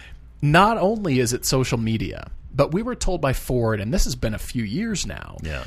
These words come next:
Speaker 1: that they want their cars in the hands of non-traditional or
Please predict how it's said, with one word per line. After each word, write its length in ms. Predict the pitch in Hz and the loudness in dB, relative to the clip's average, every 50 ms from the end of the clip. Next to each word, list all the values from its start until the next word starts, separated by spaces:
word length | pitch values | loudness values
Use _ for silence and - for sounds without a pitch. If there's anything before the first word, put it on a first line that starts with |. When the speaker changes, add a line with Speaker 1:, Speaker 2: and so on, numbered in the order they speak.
| - - | -8 -6
Speaker 1:
that 220 | 139 143 - 123 | -6 -6 -2 0
they 160 | 151 190 247 | 2 2 2
want 400 | 240 190 180 170 160 170 - 127 | 2 0 -2 -2 -2 -4 -4 -4
their 160 | 135 139 151 147 | -4 -2 -2 -4
cars 580 | - - - 165 143 113 107 107 110 113 120 | -4 -4 -2 -2 0 0 0 -2 -2 -2 -2
in 60 | 127 123 | -2 -2
the 60 | 117 | -2
hands 340 | 113 135 131 135 139 135 127 | -2 -2 -2 -2 -2 -4 -4
of 100 | 120 113 | -4 -4
non-traditional 920 | 120 123 131 139 156 175 190 180 - 165 139 131 127 - - 135 123 120 117 - | -4 -4 -2 -2 -2 -2 -4 -4 -4 -4 -2 0 0 0 -2 -2 -4 -4 -4 -4
or 240 | 120 120 117 117 | -4 -4 -4 -4